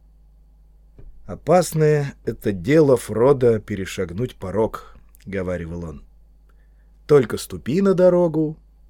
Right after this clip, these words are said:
она подхватит и поведёт тебя. Куда?" Как знать. Допустим, перед тобой вполне безобидная на вид тропинка.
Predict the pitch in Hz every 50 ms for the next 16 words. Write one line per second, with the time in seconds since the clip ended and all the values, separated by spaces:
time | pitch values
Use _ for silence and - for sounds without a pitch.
0 | - _ - - _ _ _ - 92 92 98 98 - 90 87 - - - 104 156
1 | 208 208 202 - 175 170 160 - - - - 196 214 - - 107 85 90 82 78
2 | 101 104 101 - - - 92 87 92 90 95 - - _ _ _ _ _ _ _
3 | _ _ _ _ _ _ _ - - - - 98 98 123 160 208 208 208 - _
4 | _ _ _ _ _ _ _ _ - 202 226 202 127 95 92 87 82 85 85 82
5 | - - - _ _ _ _ _ _ _ _ _ _ _ - - - - _ _
6 | _ _ _ _ _ - - - 139 135 226 240 202 - - 175 156 135 - -
7 | 113 104 95 - - 113 107 104 170 202 190 - - 117 104 110 143 190 190 151
8 | 120 101 107 101 110 185 196 147 131 113 101 95 95 92 95 143 180 - - -
9 | - - 151 160 - - 92 82 78 - - 73 69